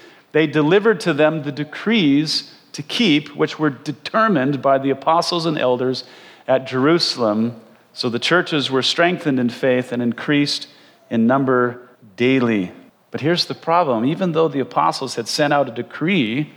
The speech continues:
settling this issue, many of the Galatians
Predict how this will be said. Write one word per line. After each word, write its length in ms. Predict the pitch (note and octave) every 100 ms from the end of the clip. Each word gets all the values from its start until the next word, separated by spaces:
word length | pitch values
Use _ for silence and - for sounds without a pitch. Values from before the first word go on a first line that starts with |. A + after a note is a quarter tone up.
| - _ _
settling 640 | - - E3+ F#3+ F3+ D3+
this 320 | B2+ B2+ - -
issue, 600 | E3+ E3+ - G#2 A2 D#3 - - - _
many 280 | - D3+ F#3+
of 100 | F3+
the 80 | D3
Galatians 1040 | B2 C3 C3+ G3 F3 - G2 A2+ D3+ -